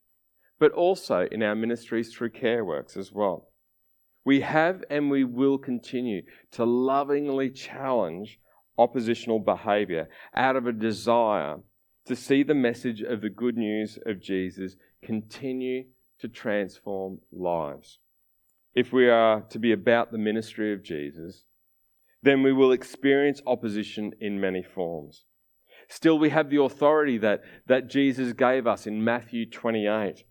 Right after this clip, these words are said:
which is highlighted in those verses, where Jesus commissions his followers to continue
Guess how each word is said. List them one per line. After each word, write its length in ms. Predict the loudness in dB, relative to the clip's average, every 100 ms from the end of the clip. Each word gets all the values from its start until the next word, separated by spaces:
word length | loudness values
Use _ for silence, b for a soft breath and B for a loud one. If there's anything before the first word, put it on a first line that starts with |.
| _ _ _ -18
which 280 | -2 -2 0
is 360 | -4 -4 -6 -6
highlighted 520 | 2 4 4 4 2
in 120 | -2
those 240 | 0 0 0
verses, 560 | 2 2 2 -4 -8 B B B
where 160 | 2 2
Jesus 460 | 0 -2 -2 -6
commissions 640 | -8 -2 -2 -2 -4 -6
his 220 | -6 -10 -6
followers 640 | 0 2 0 -2 -8 -16 _ _ b b
to 120 | -4 -2
continue 640 | -2 0 2 2 0 -2